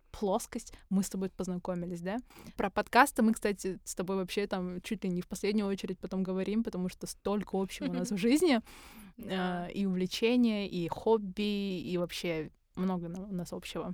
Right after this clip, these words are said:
Speaker 2: Ну, я на самом деле про синдром отличницы не сказала бы, что это плохо,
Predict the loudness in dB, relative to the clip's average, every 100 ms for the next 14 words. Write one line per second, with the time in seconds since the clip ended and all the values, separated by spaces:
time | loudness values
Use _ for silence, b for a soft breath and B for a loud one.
0 | -10 _ _ B B -6 -2 -2 -2 -6
1 | -8 -8 -10 -12 -14 -14 -14 -12 -14 -16
2 | -16 -12 -12 -12 -14 -14 -14 -10 -6 -4
3 | -4 -8 -14 -14 -14 -14 -20 -18 -8 -6
4 | -6 -10